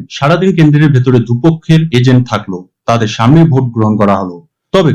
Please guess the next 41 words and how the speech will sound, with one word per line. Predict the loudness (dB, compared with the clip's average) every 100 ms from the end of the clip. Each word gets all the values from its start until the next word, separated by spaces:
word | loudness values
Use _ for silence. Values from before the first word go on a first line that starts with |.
| 0
গণনার | 2 2 2
সময় | 2 2 4
কোনো | 2 2
এক | 0 -6
পক্ষের | -6 -2 0
এজেন্টকে | 0 0 0 -2 0
আর | -6 -4
থাকতে | -8 -4 -2 2
দেয়া | 2 0
হলো | 0 0 0
না | -2 -4 -4 -2
বা | -2 -4
কোনো | -2 0 -2 -4
একটা | -4 -2 0
উপায়ে | 0 0
তাকে | -2 -6 -2
সরিয়ে | 2 4 2
দেয়া | 0 -4
হলো। | -10 -14 -16 _ _ _ _
আবার | -2 0 -2 -2 0
এজেন্টও | 2 2 2 2
অনেক | 0 -2
সময় | -2 -2 -2
বিক্রি | -4 0 4 4
হয়ে | 4
যান | 2 2
বলে | 2 4 4
মন্তব্য | 2 -2 -4 0
করেন | 0 2 0
মিস্টার | 0 -2 -2
হোসেন। | -2 0 -2 -4 -12 _ _ _ -4
তখন | 0 2 2
গণনাতে | 2 2 0 0 -2 0
বড় | 0 2
ধরনের | 2 2 0 -2
কারচুপির | -4 -6 -8 -8 -6
সুযোগ | -8 -8 -10
থাকে | -14 -6
বলে | 0 0 2
তিনি | 2 2 2
জানিয়েছেন। | 0 -2 -4 -12 -14